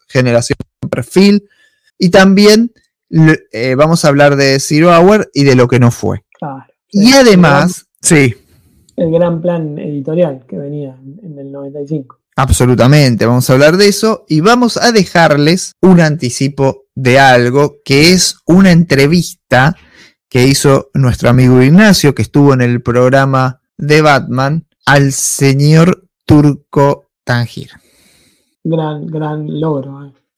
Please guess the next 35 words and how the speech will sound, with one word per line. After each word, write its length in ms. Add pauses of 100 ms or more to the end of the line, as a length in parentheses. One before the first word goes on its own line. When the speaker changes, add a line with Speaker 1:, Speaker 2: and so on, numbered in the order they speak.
Speaker 1:
Vamos 340
a 60
cerrar 360
con 120
una 100
entrevista 600
larga, 760 (160)
donde 300
va 100
a 40
contar 500
muchos 520
detalles, 600 (160)
algunos 600
hasta 160
ahora 200
no 160
conocidos, 840 (100)
sobre 800 (160)
lo 400
que 120
fue, 800 (360)
eh, 420
la 180
publicación 800
de 80
D 100
C 180
Comics 360
por 220
parte 300
de 120
Perfil. 560 (420)
Así 340
que 360